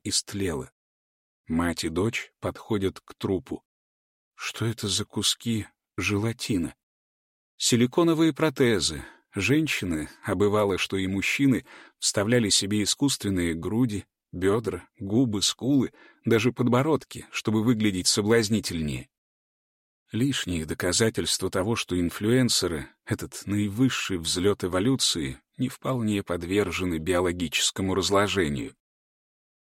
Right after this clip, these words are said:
Отряд движется дальше, среди хаоса постапокалиптического Парижа.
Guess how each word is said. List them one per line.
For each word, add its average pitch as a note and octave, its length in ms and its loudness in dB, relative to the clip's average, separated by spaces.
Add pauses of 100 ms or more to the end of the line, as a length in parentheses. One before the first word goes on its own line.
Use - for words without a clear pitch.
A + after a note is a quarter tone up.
(100)
Отряд C3 800 2
движется A2 800 0
дальше, E2+ 800 -4
среди F2+ 380 -4
хаоса A2+ 520 0
постапокалиптического F2+ 1400 -2
Парижа. D2 640 -4